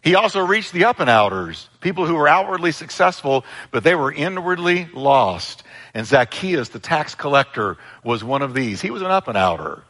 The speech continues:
And they're everywhere. We see people in nice homes, driving eighty, hundred thousand dollar cars, wearing expensive clothes, all the trappings of material success,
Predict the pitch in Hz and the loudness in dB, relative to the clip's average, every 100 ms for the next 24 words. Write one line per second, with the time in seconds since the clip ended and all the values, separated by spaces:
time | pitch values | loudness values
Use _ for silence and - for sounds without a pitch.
0 | _ - - 202 202 180 123 101 87 - | _ -16 0 4 4 2 -2 -4 -4 -4
1 | - - - 175 180 170 185 165 160 131 | -8 -20 -16 -10 -8 -6 -8 -6 -4 -4
2 | 151 165 165 - 170 165 160 160 156 - | 0 0 0 -2 -2 -2 -8 -14 -20 -20
3 | _ - - - 151 165 160 151 147 139 | _ -20 -14 2 4 4 0 -4 -10 -14
4 | _ _ _ _ _ 143 165 170 170 123 | _ _ _ _ _ 0 2 0 -4 -8
5 | - 165 170 165 156 160 156 156 151 151 | 0 0 0 2 4 4 2 2 2 2
6 | - 156 151 156 151 151 139 - _ - | 2 4 6 4 0 -6 -12 -20 _ -20
7 | - - 113 151 165 151 - - 165 156 | -20 -8 2 4 4 0 -6 -2 -2 -2
8 | 156 131 151 151 151 156 151 147 143 - | -10 -8 0 2 2 -4 -10 -14 -18 -20
9 | _ _ _ _ - 139 170 165 - 185 | _ _ _ _ 0 4 4 2 -2 4
10 | 165 165 165 151 147 139 - 165 156 156 | 4 4 -2 -8 -8 -8 -4 0 0 0
11 | 147 135 - 170 160 156 - - | -6 -10 -8 2 4 4 -2 -14